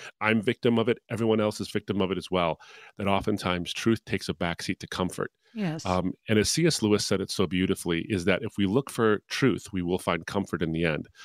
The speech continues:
Speaker 1: But if we look for comfort, we will only get soft soap to begin with, but in the end, despair. And so
Speaker 2: Mm.
Speaker 1: to answer the second part of your question is that how do we get people to care about this again?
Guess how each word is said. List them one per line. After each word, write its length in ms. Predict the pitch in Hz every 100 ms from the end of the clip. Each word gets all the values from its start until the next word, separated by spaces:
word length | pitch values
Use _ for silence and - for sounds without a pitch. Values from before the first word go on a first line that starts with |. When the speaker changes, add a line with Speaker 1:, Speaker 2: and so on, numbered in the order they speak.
| -
Speaker 1:
But 80 | -
if 80 | -
we 80 | 101
look 180 | 107 -
for 140 | 104
comfort, 460 | - 131 131 87 -
we 80 | 95
will 160 | 92
only 200 | 98 98
get 200 | 92 90
soft 380 | - 117 120 -
soap 320 | - 127 104
to 100 | -
begin 300 | 92 82 85
with, 180 | 80 - 95
but 80 | -
in 200 | 104 85
the 140 | 85
end, 340 | 101 98 101 95 _ _ _ 87
despair. 640 | 98 - - 90 78 - - _ - -
And 140 | 92
so 100 | 95
Speaker 2:
Mm. 40 |
Speaker 1:
to 140 | 92 101
answer 220 | 117 110
the 60 | 95
second 340 | 117 - 107
part 200 | 107 101
of 60 | 95
your 120 | 92
question 420 | _ 98 90 - 92
is 160 | 92
that 140 | 92 -
how 220 | - 104
do 60 |
we 140 | 123 113
get 180 | 107 -
people 240 | 110 104
to 80 | -
care 240 | - 98
about 260 | 101 98 -
this 180 | 95 -
again? 340 | 82 98 80